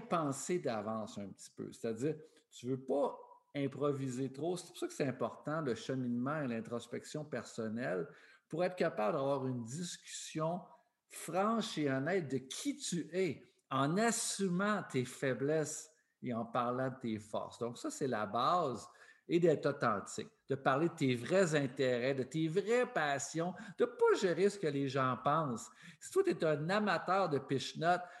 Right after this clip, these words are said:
puis tu tripes là-dessus, il faut que t'en parles avec passion, et non pas essayer de dire que t'aimes le cinéma et la littérature si t'aimes pas ça.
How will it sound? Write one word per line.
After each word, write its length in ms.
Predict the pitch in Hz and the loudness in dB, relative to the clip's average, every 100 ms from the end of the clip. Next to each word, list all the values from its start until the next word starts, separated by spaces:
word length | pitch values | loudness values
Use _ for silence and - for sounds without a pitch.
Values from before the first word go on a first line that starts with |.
| - _ | -20 _
puis 120 | - 139 | -12 -10
tu 160 | - | -6
tripes 300 | - 226 240 | 0 2 4
là-dessus, 400 | 175 143 - - | 4 2 0 -4
il 40 | 240 | 0
faut 160 | - | -2
que 80 | - 220 | -2 0
t'en 160 | 180 | 0
parles 260 | 156 196 175 | 0 2 2
avec 400 | 139 127 131 - | 2 0 -4 -2
passion, 600 | 175 147 117 - 139 127 | -2 0 -4 -4 -2 0
et 20 | |
non 160 | 147 180 | 0 -2
pas 180 | 180 233 | 0 0
essayer 260 | - 196 | 2 -4
de 40 | 156 | -4
dire 200 | 143 170 | -4 -2
que 80 | 135 | -2
t'aimes 260 | - 139 | -2 -2
le 80 | 127 | -2
cinéma 420 | - - 131 127 | -6 -6 -4 -2
et 40 | 143 | 0
la 60 | |
littérature 520 | 113 104 120 104 151 139 | -2 0 -2 0 -2 -2
si 60 | |
t'aimes 200 | - 101 | -2 -4
pas 120 | - | -4
ça. 140 | 104 | -8